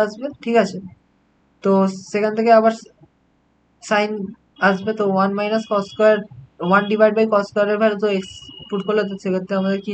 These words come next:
চলে আসে? ওয়ান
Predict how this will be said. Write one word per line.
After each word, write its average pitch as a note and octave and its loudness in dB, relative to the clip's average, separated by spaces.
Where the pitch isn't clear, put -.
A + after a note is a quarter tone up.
চলে E3 -2
আসে? C#3 -14
ওয়ান G#3 2